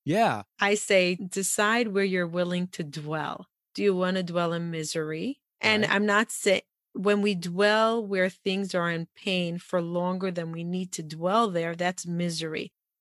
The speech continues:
Speaker 2: There's a difference between, okay, I'm giving it the time to grieve, to sadness, for pain, for even anger, resentment, all these things. But are we gonna dwell there? Are we gonna dwell where things are not working? Or are we gonna choose to dwell where things are working? 'Cause there's always more that's working that's not working.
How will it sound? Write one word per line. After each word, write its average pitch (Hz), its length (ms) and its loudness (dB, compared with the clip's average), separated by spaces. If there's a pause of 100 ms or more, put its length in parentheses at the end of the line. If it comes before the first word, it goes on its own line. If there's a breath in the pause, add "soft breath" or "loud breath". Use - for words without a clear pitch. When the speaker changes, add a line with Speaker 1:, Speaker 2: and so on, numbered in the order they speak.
Speaker 2:
There's 196 220 2
a 185 60 -2
difference 196 380 -2
between, 180 560 -2 (360)
okay, 185 240 0
I'm 180 100 2
giving 180 380 0
it 170 180 0 (140)
the 165 80 -6
time 165 400 -4
to - 140 -8
grieve, 165 640 -4
to - 100 -12
sadness, 165 880 -4
for 180 180 0
pain, 170 640 -4 (200)
for - 120 -4
even 240 280 2
anger, 226 580 2
resentment, 214 600 2
all 214 200 0
these 254 240 0
things. 190 340 0 (120)
But 196 120 4
are 208 80 4
we 208 140 4
gonna 185 320 2
dwell 170 460 0
there? 208 380 2
Are 214 120 4
we 214 140 4
gonna 202 180 4
dwell 220 360 4
where 302 160 2
things 240 340 2
are 208 100 6
not 196 260 4
working? 247 500 0
Or 208 280 4
are 208 60 6
we 208 120 4
gonna 202 240 4
choose 240 400 4
to - 140 -2
dwell 190 340 2
where 208 260 6
things 196 420 -2
are 254 240 4
working? 190 360 2
'Cause 196 180 0
there's 196 200 0
always 190 440 0
more 185 280 2
that's 170 220 -2
working 175 300 -6
that's 202 200 -6
not 254 220 6
working. - 400 -8